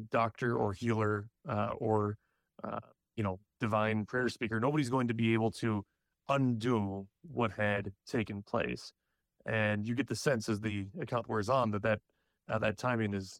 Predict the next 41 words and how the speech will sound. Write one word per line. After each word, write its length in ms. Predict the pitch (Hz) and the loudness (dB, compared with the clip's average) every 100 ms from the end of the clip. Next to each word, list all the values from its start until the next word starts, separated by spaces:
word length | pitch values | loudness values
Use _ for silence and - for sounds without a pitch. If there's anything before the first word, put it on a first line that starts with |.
| 208 | -12
is 120 | 110 | -10
deliberate 440 | - 127 180 135 113 | -4 0 0 2 2
on 100 | 107 | 0
the 80 | 104 | 0
part 180 | 107 | 0
of 100 | 101 | 0
Jesus, 380 | 95 104 95 104 | -4 -6 -2 -4
because 280 | - 117 107 | -4 -4 -4
he's 160 | 120 104 | -4 -2
going 240 | 113 101 | 0 -2
to 100 | 101 | -4
demonstrate, 680 | 120 123 101 - 113 98 - _ _ _ _ - | -4 -2 -4 -2 -2 -2 -4 _ _ _ _ -10
uh, 280 | 104 113 - 165 | -8 -6 -8 -6
that 140 | 110 | -6
he 180 | - 131 | -2 2
is 160 | 110 120 | 2 2
not 260 | 117 113 | 0 0
just 500 | 101 113 101 - - - | 0 2 2 -2 -16 -8
another 280 | 113 113 104 | -2 0 0
healer. 400 | 107 120 98 95 - _ - | 0 0 0 -6 -16 _ -4
Uh, 180 | 113 104 | -2 -2
he 280 | 113 120 117 | -2 0 0
is 180 | 110 | -2
something 320 | - 110 104 98 | -4 -4 -4 -4
greater, 480 | 101 110 107 104 101 _ _ _ - | 0 2 4 2 -2 _ _ _ -10
uh, 320 | 101 101 104 - | -6 -4 -4 -6
and, 200 | 104 101 | -6 -4
and 140 | 107 101 | -4 -2
that'll, 200 | 101 104 _ - | -2 -4 _ -10
we'll, 160 | 127 107 | -6 -2
we'll 100 | 107 | -2
see 160 | - 117 | 0 2
that 160 | 104 | 2
when 120 | 110 104 | 0 -2
it 80 | |
culminates 460 | - 120 110 101 101 | 0 2 4 2 0
in 60 | 107 | -4
this 160 | 98 | -2
"I 160 | 101 107 | 0 0
am" 260 | 110 107 | 0 -4
statement, 560 | 101 - 104 - 107 | -4 -8 -8 -8 -16